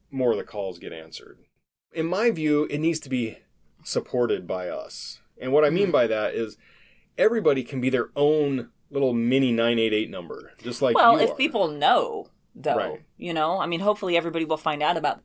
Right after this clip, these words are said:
Speaker 2: nine eight eight, but the question should be, okay, who, who do you have that can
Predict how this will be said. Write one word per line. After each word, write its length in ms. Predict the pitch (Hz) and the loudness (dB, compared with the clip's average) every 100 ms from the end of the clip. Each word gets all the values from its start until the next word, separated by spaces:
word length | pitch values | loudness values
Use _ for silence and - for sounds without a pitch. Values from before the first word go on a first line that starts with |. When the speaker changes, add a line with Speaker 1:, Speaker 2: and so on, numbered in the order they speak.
| _ | _
Speaker 2:
nine 500 | 156 175 185 170 160 - | -6 2 2 2 -2 -4
eight 180 | 160 151 | -2 2
eight, 280 | 147 - _ | 0 -2 _
but 100 | 156 | -10
the 60 | 160 | -4
question 420 | 185 170 - 151 | -2 -2 -4 -10
should 200 | - 147 | -10 -6
be, 200 | 165 151 | -6 -6
okay, 280 | 151 170 143 | -8 -6 -8
who, 500 | - 196 165 160 - _ _ | -6 -4 -2 -4 -6 _ _
who 160 | - 226 | -2 -2
do 60 | |
you 120 | 196 170 | 0 -2
have 420 | 175 170 190 156 | 2 4 2 0
that 140 | 156 | -6
can 320 | - 147 131 | -4 -10 -10